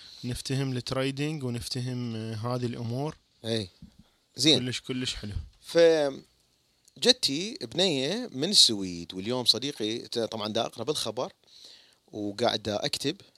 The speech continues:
Speaker 2: أني وبطريقي للمطار. وش قد حلو هسه فيرو بواشنطن، المترو يعني منظم إلى درجة أنه تقريبا الفرق يعني يطلع لي عن ال-، الخريطة اللي بالتليفون دقيقتين،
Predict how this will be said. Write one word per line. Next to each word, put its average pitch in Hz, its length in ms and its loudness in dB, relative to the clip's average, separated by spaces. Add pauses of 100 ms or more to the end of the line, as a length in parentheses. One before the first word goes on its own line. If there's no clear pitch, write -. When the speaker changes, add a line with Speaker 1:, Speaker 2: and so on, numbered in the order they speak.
(140)
Speaker 2:
أني 127 180 0
وبطريقي 110 460 -2
للمطار. 104 560 -4 (220)
وش 104 140 -6
قد 151 80 6
حلو 117 220 2
هسه 110 340 0
فيرو 120 380 0 (520)
بواشنطن، 120 680 -2 (100)
المترو 135 640 0
يعني 107 420 -4
منظم 127 580 -2
إلى 107 180 -2
درجة 120 360 0
أنه 104 380 -4 (520)
تقريبا 165 420 6
الفرق 131 400 2
يعني 113 240 -2
يطلع 113 240 -2
لي 113 120 4
عن 113 160 0
ال-، 110 280 -6 (220)
الخريطة 113 440 0
اللي 107 120 -2
بالتليفون 110 640 -4 (200)
دقيقتين، 107 720 -2